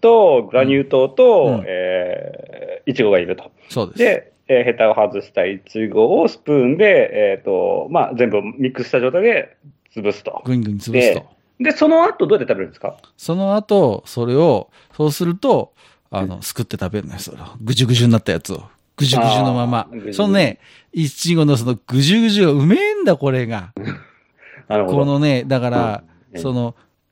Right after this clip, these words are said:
Speaker 2: ミキサーとか使ってるわけじゃないから、完璧に
Speaker 1: はい、はい、はい、はい。
Speaker 2: 均等に潰れてるわけじゃないのよ。ちょっとこう、
Speaker 1: ええ。
Speaker 2: 完全にぐじゅっと潰れてる部分もあれば、ちょっと果実感が残ってる部分もあるわけ。
Speaker 1: はい、はい。
Speaker 2: その変化が楽しいの。
Speaker 1: はい、はい、はい。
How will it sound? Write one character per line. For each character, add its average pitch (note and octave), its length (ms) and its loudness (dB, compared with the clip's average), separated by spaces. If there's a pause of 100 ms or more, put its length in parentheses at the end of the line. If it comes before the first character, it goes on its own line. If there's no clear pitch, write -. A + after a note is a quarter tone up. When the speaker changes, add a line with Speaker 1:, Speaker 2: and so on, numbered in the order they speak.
(380)
Speaker 2:
ミ C#4 120 4
キ - 120 -6
サ - 120 2
ー - 20 4
と B2 80 -4
か A2+ 100 -6
使 - 160 -10
っ - 40 -8
て - 120 -6
る A#2 60 -2
わ A2 80 -4
け G#2+ 60 -6
じ G2+ 80 -6
ゃ - 20 -4
な G2 60 -4
い F#2 40 -8
か F2 120 -10
ら、 E2+ 80 -10
完 F#4+ 320 -4
璧 G4 260 -2
に E4 380 0 (320)
Speaker 1:
は F3 100 2
い、 - 20 4
は D3 60 2
い、 - 20 -2
は B2 120 -2
い、 - 40 0
は C#4+ 40 0
い。 - 20 0
Speaker 2:
均 D#4 120 -4
等 C#4+ 260 -4
に C#4 100 -4
潰 B3+ 260 -6
れ B3+ 100 -2
て C4 100 -4
る G#3+ 60 2
わ G3+ 100 4
け F3+ 80 -2
じ D3+ 100 -2
ゃ - 20 0
な D#3 140 2
い C#3 60 2
の A#2+ 60 0
よ。 G2+ 220 -6 (440)
ち D4+ 100 0
ょ - 40 2
っ F3+ 160 -2
と - 100 -2
こ - 100 -16
う、 - 20 -20
Speaker 1:
え - 20 -20
え。 - 40 -20
Speaker 2:
完 E4 280 -4
全 D4+ 180 -6
に A#3+ 200 -6 (480)
ぐ E3+ 100 -6
じ A#3+ 100 -6
ゅ - 20 -6
っ - 20 -20
と - 140 -20
潰 E3 200 -6
れ F3+ 80 2
て F3+ 140 0
る F3+ 80 2
部 F3+ 120 0
分 B2+ 200 0
も A#2+ 140 -2
あ A#2+ 40 -2
れ G#2+ 100 -4
ば、 A2 280 0 (260)
ち - 100 -2
ょ - 40 2
っ - 40 -2
と B3+ 120 -6
果 G#3 180 -2
実 B3+ 260 -8
感 F3 160 -4
が C3 80 -4
残 C3+ 200 -4
っ G#3 40 -4
て D3+ 140 -6
る A#2+ 60 -6
部 A2 100 -6
分 A2 180 -8
も A#2 100 -2
あ D3 80 2
る A#2+ 100 0
わ F#2+ 80 -4
け。 G2 60 -4
Speaker 1:
は F2+ 80 -4
い、 F2+ 120 -14
は F2 100 -16
い。 - 100 -18 (200)
Speaker 2:
そ - 180 -4
の F4 120 -2
変 G#4+ 240 0
化 - 140 2
が C3+ 100 2
楽 A#2 260 0
し G#2+ 160 0
い G2 40 -4
の。 F2 80 -8
Speaker 1:
は A#2+ 40 -16
い、 - 80 -20
は D#3 100 -4
い、 - 20 -4
は - 40 -8
い。 - 40 -20